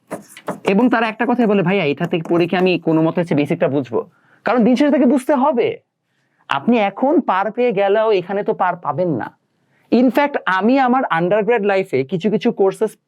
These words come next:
মানে, মানে, ফাঁকিবাজি করে পড়ি নাই ঠিক মতো। আমি এখন স্ট্রাগল করি, because আমাকে যখন আমার থিসিস পেপার কিংবা আমার পেপারের জন্য কাজ করতে হচ্ছে, মানে, যদি আমি জার্নাল প্রকাশ করতে যাই, তখন ঠিকই আমাকে আবার ওই জিনিসটা পড়া লাগতেছে।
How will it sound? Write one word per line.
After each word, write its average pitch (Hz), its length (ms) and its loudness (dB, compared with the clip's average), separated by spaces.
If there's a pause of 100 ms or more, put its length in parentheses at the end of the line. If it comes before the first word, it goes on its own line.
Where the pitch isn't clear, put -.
মানে, 165 360 0 (520)
মানে, 151 180 2 (160)
ফাঁকিবাজি 180 420 0
করে 190 160 0
পড়ি 185 280 0
নাই 170 120 0
ঠিক 156 180 -6
মতো। - 160 -2
আমি 226 100 0
এখন 277 280 0
স্ট্রাগল 214 360 0
করি, 135 260 -4 (260)
because 185 220 2
আমাকে 202 260 -2
যখন 208 280 -2
আমার 202 220 0
থিসিস 185 320 -2
পেপার 190 280 0
কিংবা 175 320 0
আমার 175 220 0 (280)
পেপারের 214 340 0
জন্য 214 200 -2
কাজ 175 200 -4
করতে 175 260 -2
হচ্ছে, 143 360 -2 (320)
মানে, 117 240 0 (240)
যদি 131 180 2
আমি 147 120 2
জার্নাল 139 260 0
প্রকাশ 165 300 -4
করতে 123 240 -2
যাই, 151 180 0 (320)
তখন 233 160 2
ঠিকই 240 220 2
আমাকে 269 220 0
আবার 233 160 0
ওই 226 60 0
জিনিসটা 220 260 -2
পড়া 175 220 -2
লাগতেছে। 135 360 -8